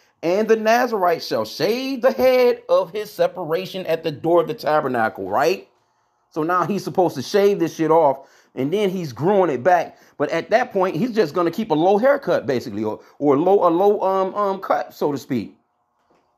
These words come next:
This is only for the separation unto Yahweh Bashim Yahweh Shai, man, for a certain amount of time. This is not like,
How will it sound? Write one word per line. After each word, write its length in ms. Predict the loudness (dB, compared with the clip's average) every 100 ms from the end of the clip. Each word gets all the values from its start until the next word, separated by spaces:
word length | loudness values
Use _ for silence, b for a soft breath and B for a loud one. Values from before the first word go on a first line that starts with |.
| _ _ _ _ _
This 200 | 2 2
is 120 | 0
only 320 | 0 0 2 -2
for 460 | 2 4 4 2
the 140 | -4 -4
separation 720 | -2 -2 0 0 0 -2 -10 b b
unto 260 | -4 -2 -2
Yahweh 380 | -2 0 0 2
Bashim 360 | 2 0 -4
Yahweh 240 | -2 -2 -2
Shai, 260 | 0 0
man, 180 | 0 -4
for 180 | -2 -4
a 40 |
certain 260 | 0 0 2
amount 240 | 2 0
of 80 | -2
time. 420 | -2 0 0 -2 -10 b b
This 160 | -4 -4
is 100 | -2
not 280 | 0 0
like, 300 | 0 -2 -4